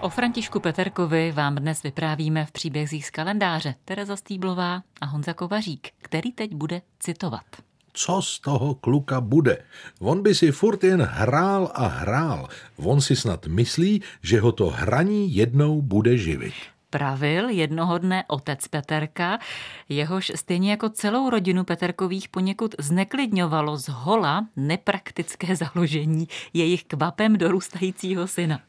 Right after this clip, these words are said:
Speaker 2: To bylo velmi kulantně řečeno, to přiznejme scénáristovi dnešních příběhů. František na gymnáziu, a tady už budeme konkrétnější, proplouval s odřenýma ušima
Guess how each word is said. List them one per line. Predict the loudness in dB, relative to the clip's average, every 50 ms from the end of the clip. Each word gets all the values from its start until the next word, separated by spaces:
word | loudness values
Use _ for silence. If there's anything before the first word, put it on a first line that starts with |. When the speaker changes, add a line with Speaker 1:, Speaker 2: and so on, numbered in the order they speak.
| _
Speaker 2:
To | -6 -2
bylo | 0 2 2 2 2
velmi | 2 4 4 4 4 2 2 0
kulantně | -2 -2 -2 0 2 2 0 0 -2 -2 -2 0 0 0
řečeno, | 0 -2 -2 0 0 2 4 4 4 4 4 2 2 -2 -2 -2
to | -4 -4
přiznejme | -4 -4 -6 -6 -6 -4 -2 -2 -2 -2 0 -2 -2 -2
scénáristovi | -4 -4 -4 -2 -2 0 0 0 0 0 -2 -2 0 0 0 0 2
dnešních | 2 0 0 0 -2 -4 -4 -4
příběhů. | -6 -4 0 2 4 4 6 4 4 2 -2 -10 -14 -16 -16 -20 _
František | _ 0 2 2 2 2 0 4 4 4 4 6
na | 4 4
gymnáziu, | 4 4 4 4 6 6 6 6 6 6 4 4 4 4 2
a | 2
tady | 0 2 4 4
už | 4 4
budeme | 4 2 2 4 2 2
konkrétnější, | 2 0 2 2 2 2 2 4 4 4 4 4 4 2 2 2 0 -6 -16 _ _
proplouval | 0 2 2 2 2 2 4 6 6 6 4 4 2
s | 2 0
odřenýma | -2 -2 0 2 2 2 2 2 0 0 -2 -2 -2
ušima | -2 -2 0 2 2 4 4 4 2